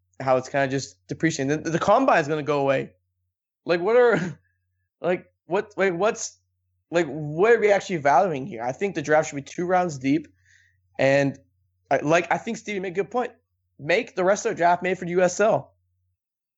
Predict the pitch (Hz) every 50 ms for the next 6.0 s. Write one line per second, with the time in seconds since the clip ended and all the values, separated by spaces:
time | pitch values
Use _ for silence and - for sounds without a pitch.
0 | _ _ _ _ - 160 185 226 214 226 196 190 196 208 185 - 220 220 220 185
1 | - 165 143 - 147 160 160 160 165 165 220 247 240 226 202 180 160 185 185 160
2 | 165 185 247 233 - 165 156 151 156 151 165 165 165 - 180 165 147 131 156 175
3 | 233 - - - - - 160 156 - 165 151 143 151 156 151 - - 160 156 156
4 | 151 - - - - - _ _ - 131 143 151 151 147 - - 135 139 139 139
5 | 139 - - 139 156 165 151 160 151 180 165 143 156 - - 170 190 202 165 143